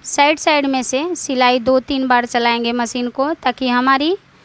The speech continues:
अच्छी तरह से attach हो जाए। और इसी तरह हमें safety pin निकालते हुए दूसरी तरफ भी सिलाई करनी है।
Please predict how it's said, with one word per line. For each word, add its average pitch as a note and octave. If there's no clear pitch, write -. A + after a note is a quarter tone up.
अच्छी B3+
तरह C4+
से C#4+
attach B3
हो B3
जाए। C4+
और F#4
इसी C4
तरह C4
हमें A#3+
safety A#3
pin A#3+
निकालते C4
हुए D4
दूसरी C#4+
तरफ B3
भी C4+
सिलाई B3
करनी G3
है। F#3